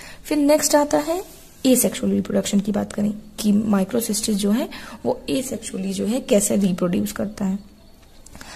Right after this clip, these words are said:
तो it occurs by nanocyte। यहाँ पे ये जो nanocyte word है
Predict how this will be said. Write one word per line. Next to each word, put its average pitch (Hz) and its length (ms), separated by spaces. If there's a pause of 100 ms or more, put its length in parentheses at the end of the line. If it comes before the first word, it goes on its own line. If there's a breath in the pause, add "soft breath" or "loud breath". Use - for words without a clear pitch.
(200 loud breath)
तो - 80 (140)
it 339 100
occurs - 460
by 240 220
nanocyte। 208 540 (180)
यहाँ 240 160
पे 302 120
ये 294 180
जो 302 120
nanocyte 220 1000
word 202 260
है 262 180